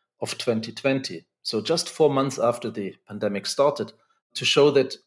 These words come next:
human neurons are infected, that the virus replicates, destroys the neuron, and infects new ones. And this has been, in the first year, reproduced by ten other groups who are working the same, similar systems and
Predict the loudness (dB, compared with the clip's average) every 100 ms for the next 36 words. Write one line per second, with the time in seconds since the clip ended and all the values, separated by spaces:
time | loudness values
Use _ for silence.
0 | _ -6 0 2 4 4 2 2 0 -2
1 | -4 0 0 -2 -4 -6 -4 -6 -8 _
2 | -4 -4 -4 -4 2 4 6 4 2 2
3 | 2 -2 -8 -8 -8 -6 -8 -6 -6 0
4 | 4 4 2 -2 -2 0 0 -2 -4 -6
5 | -8 -12 -16 -18 -20 -20 -20 _ _ _
6 | _ _ _ _ _ _ -20 -8 0 4
7 | 4 2 0 0 0 -2 -2 0 2 4
8 | 4 4 2 4 4 0 -6 -4 -2 0
9 | 0 0 0 2 2 0 -2 -2 -6 -2
10 | -2 0 -2 -2 -8 -10 -8 -4 2 2
11 | 2 -2 0 2 4 4 2 0 -2 -4
12 | -4 -2 -4